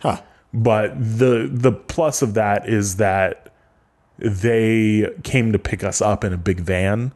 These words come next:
Speaker 1: Oh, okay.
Speaker 2: So it was eighty bucks.
Speaker 1: Per
Speaker 2: And
Speaker 1: person?
Speaker 2: Yes.
Speaker 1: That,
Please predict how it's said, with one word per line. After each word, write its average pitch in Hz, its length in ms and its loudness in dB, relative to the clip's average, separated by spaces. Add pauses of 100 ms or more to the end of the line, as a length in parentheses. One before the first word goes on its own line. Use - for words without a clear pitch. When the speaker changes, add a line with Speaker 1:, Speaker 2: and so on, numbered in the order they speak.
Speaker 1:
Oh, 110 300 4
okay. 82 460 -4
Speaker 2:
So 101 580 2
it 127 60 4
was 113 260 0
eighty 127 220 2
bucks. - 720 -2 (480)
Speaker 1:
Per 101 100 -2
Speaker 2:
And 101 140 4
Speaker 1:
person? 104 280 -4 (340)
Speaker 2:
Yes. - 540 -2 (100)
Speaker 1:
That, - 160 -10